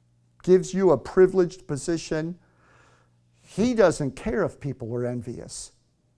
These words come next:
He doesn't care if it makes other people mad.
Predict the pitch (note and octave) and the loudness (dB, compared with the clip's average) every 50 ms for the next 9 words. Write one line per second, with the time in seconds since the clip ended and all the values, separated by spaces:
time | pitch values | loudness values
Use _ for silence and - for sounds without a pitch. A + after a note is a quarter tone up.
0 | _ _ _ _ _ _ _ _ - - D4 C#4+ C4 A#3 G#3+ G3 - - G3+ F#3+ | _ _ _ _ _ _ _ _ -8 -4 -2 0 4 4 4 4 4 2 0 0
1 | F#3+ - - - A3+ B3 C#4 C#4 - - F3 - C#3 C#3 C#3 C3 C3+ - - C#3+ | -2 -4 -6 -4 -4 -2 -4 -4 -6 -6 -8 -6 -4 -4 -6 -6 -6 -6 -4 -4
2 | B2 A2+ A#2+ A2 - - C3 A#2 - A2 A2+ B2 A#2+ A#2+ B2 A#2 A#2 A2+ A#2 - | -4 -4 -6 -10 -8 -10 -10 -8 -8 -8 -8 -8 -8 -8 -10 -10 -12 -16 -18 -20